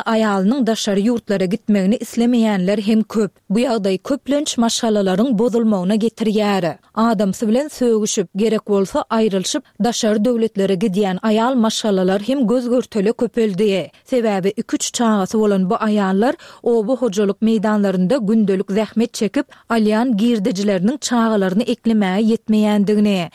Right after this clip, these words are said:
daşary ýurda gidip gazanç etmekden başga alaçylarynyň ýokdugyny aýdýarlar diýip, Agdybirlik geňeşliginiň bir ýaşaýjysy anonimlik şertinde aýtdy. Raýatlaryň arasynda geljekde daşary ýurtlarda doly ýerleşmek,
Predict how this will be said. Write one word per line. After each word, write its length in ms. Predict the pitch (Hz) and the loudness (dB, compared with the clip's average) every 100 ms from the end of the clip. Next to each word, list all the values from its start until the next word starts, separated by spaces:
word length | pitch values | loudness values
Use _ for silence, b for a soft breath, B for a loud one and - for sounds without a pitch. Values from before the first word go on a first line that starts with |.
| B - | B -6
daşary 320 | 220 - 196 | -4 -2 0
ýurda 280 | 208 208 190 | 2 2 0
gidip 320 | 185 196 - | -2 -4 -4
gazanç 380 | 220 202 254 - | -4 -2 -2 -2
etmekden 520 | 233 202 190 202 190 | -2 -2 -2 0 0
başga 280 | 214 - 285 | 0 -2 -2
alaçylarynyň 800 | 262 226 220 - 208 190 202 247 220 | 0 0 0 0 -2 0 2 2 2
ýokdugyny 460 | 233 - 208 190 220 | 2 -2 -2 0 0
aýdýarlar 600 | 196 208 196 185 185 170 | 0 0 0 0 -2 0
diýip, 220 | 220 330 - b - | 0 0 -4 b -2
Agdybirlik 600 | 240 214 220 226 196 190 | 0 0 0 0 0 -2
geňeşliginiň 600 | 220 220 220 214 202 190 185 | 0 2 0 0 0 2 0
bir 100 | 254 | 0
ýaşaýjysy 760 | 240 220 208 208 180 196 - 320 B B | 0 0 -2 -4 -2 -2 -2 -4 B B
anonimlik 600 | 247 254 233 196 190 - | 0 2 2 2 0 -2
şertinde 580 | - 254 233 208 180 208 | -2 -2 -2 -2 0 0
aýtdy. 640 | 220 214 _ 226 202 165 - b _ | -2 -4 _ 0 0 -2 -6 b _
Raýatlaryň 600 | 233 220 220 214 208 208 | -2 0 0 0 0 2
arasynda 460 | 214 214 202 220 294 | 2 0 0 0 2
geljekde 600 | 240 226 180 214 - 311 233 | 0 -2 0 -4 -2 -2 -2
daşary 320 | 214 220 190 | -2 -2 0
ýurtlarda 600 | 226 220 - 202 180 196 | 0 -2 -2 -2 0 0
doly 280 | 208 233 285 | 2 2 0
ýerleşmek, 840 | 240 220 202 214 - 208 202 - | 0 0 0 -2 0 0 0 -2